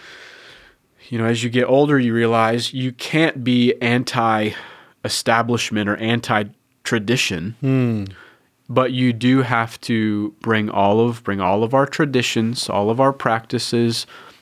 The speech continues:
Speaker 1: under the light and the microscope of the Word of God.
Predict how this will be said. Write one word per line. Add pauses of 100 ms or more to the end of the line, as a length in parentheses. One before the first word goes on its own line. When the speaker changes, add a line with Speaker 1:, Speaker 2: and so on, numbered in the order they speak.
(140)
Speaker 1:
under
the
light
and
the
microscope
of
the
Word
of
God.